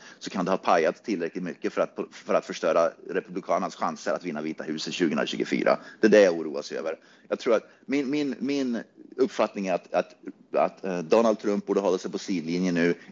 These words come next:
inte vara med överhuvudtaget, utan helt enkelt kan låta Ron DeSantis, som han nu vill ställa upp då, kanske bara få komma in och liksom, och vinna primärvalet sen och sen bli kandidaten och vinna presidentvalet. Det vore det bästa.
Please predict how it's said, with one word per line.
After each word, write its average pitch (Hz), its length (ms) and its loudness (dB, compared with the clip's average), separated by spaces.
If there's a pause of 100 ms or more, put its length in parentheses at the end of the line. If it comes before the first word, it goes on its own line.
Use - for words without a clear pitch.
inte 98 260 4
vara 92 100 6
med 82 180 4
överhuvudtaget, 80 680 4
utan 85 260 -2
helt 80 240 0
enkelt 78 240 -4
kan 71 140 -4
låta 82 280 2 (300)
Ron 87 200 0
DeSantis, 85 420 0
som 85 80 -10
han 82 120 -2
nu 80 60 -2
vill 76 100 -2
ställa 76 240 0
upp - 120 -4
då, 69 100 0
kanske - 340 -4 (120)
bara 78 160 6
få - 120 -4
komma 78 240 -2
in 80 100 -2
och 76 120 0
liksom, 73 340 -4 (440)
och 98 140 2
vinna 90 220 4
primärvalet 82 640 0
sen 73 220 -8
och 76 80 -8
sen 76 220 -6
bli 76 120 -8
kandidaten 76 580 -2
och 73 80 -4
vinna 67 180 -4
presidentvalet. 65 680 -2
Det 90 80 4
vore 76 220 0
det 65 60 0
bästa. - 360 -6